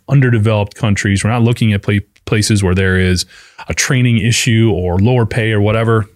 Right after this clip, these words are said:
These are places that are in manufacturing with strong markets. So when you take that culture <laughs> where there's already a safety issue potentially, you bring it over here. Now, I think those things just don't always translate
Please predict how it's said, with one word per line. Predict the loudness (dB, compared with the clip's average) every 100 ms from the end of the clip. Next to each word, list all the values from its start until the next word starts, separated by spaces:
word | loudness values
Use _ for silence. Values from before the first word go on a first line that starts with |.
| _ _
These | -2 0
are | 0
places | -2 -2 0
that | 0
are | 0
in | 0
manufacturing | 0 0 -2 -4 -2 -2
with | -2
strong | -2 -4 -2
markets. | -4 -6 -10 -12 -18 -20 -20 _
So | -2 0
when | 2
you | 2
take | 0 -2 -4 -4 -6
that | -4 -4 -6
culture | -8 -6 -6 -6 -10 -16
<laughs> | _
where | -4 0
there's | 2 2
already | 2 2 2 0
a |
safety | 0 -2 -2 0 -2
issue | 0 -4
potentially, | -6 -10 -2 0 0 0 0 -2 -12 _ _ _ -14 -8
you | -8 -2
bring | 0
it | 2
over | 2 0
here. | -2 0 0 0 -4 -10 _
Now, | -6 -2 0 -2 -4 -16 _ _ _ _ _ _ -18 -12 -12 -4
I | -2
think | 0 0
those | 0 0
things | 0
just | 0 -2
don't | -2
always | -2 -4
translate | -6 -2 0 0 0 -2 -4